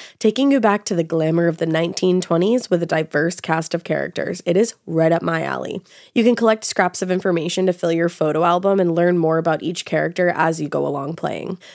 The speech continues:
Play as June Parker and investigate beautifully detailed scenes of the nineteen twenties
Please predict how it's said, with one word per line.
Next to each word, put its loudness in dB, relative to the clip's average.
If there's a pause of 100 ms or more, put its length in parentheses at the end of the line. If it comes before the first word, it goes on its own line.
(140)
Play 4
as 2
June 0
Parker 0
and 2
investigate 0
beautifully 2
detailed -4
scenes -4
of -6
the -4
nineteen -2
twenties -2